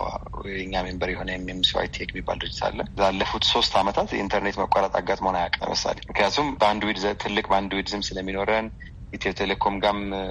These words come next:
ከስተመር ሪሌሽንሺፕ ማኔጀርስ አሳይን አድርገውልናል ኦልሬዲ እና ችግር ሲኖር እንኳን የኢንተርኔት ችግር ሲኖር ራይት አዌይ እንዲፈታ አድርገውልን ባክአፕ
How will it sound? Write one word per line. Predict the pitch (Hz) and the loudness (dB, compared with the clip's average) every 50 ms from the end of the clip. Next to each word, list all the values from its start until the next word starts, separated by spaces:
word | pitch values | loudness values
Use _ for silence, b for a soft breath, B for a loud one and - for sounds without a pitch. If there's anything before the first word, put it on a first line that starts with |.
| 95 95 95 95 | -6 -6 -6 -6
ከስተመር | - 101 95 - - 101 98 95 | -6 -4 -4 -4 0 0 0 0
ሪሌሽንሺፕ | 92 98 95 - - - - - | 0 0 2 2 2 2 2 2
ማኔጀርስ | 92 92 95 95 95 92 95 92 92 90 - - - - - - - - 90 - - | 0 0 2 0 0 -2 -2 0 0 0 -2 0 0 -2 -2 -2 -4 -6 -4 0 0
አሳይን | 90 - - - 95 92 90 | 0 2 2 0 0 0 0
አድርገውልናል | 90 87 90 90 87 92 92 92 92 95 98 98 95 | 0 -2 -2 -2 -2 -2 -2 -2 -2 0 0 0 0
ኦልሬዲ | 95 92 95 95 98 139 - - | -2 -4 -4 -2 -2 -4 -6 -4
እና | - 95 110 135 - - - - - | 0 2 4 4 4 2 -2 -4 -2
ችግር | - - 113 104 98 110 101 | 0 0 0 0 0 2 2
ሲኖር | 95 - 101 98 95 92 | 2 0 2 2 2 0
እንኳን | 92 92 92 95 95 | 0 2 2 2 2
የኢንተርኔት | 95 95 95 98 92 95 92 - | 0 0 -2 -2 -2 -2 -2 -2
ችግር | - - - 95 - | -2 -2 -2 0 0
ሲኖር | - 104 107 139 180 - - - - - | 0 2 2 2 0 0 -4 -6 0 2
ራይት | - 98 98 98 - 101 | 4 4 4 4 2 0
አዌይ | 95 98 92 92 95 | 0 0 0 -2 -4
እንዲፈታ | 90 92 - 90 - - 92 90 - 92 | -4 -6 -8 -8 -8 -8 -8 -4 -2 -2
አድርገውልን | 92 90 90 90 - 95 98 98 104 107 104 | -2 -2 -4 -4 -4 -4 0 0 0 0 2
ባክአፕ | - - 98 - - 92 85 | 2 2 2 4 2 0 0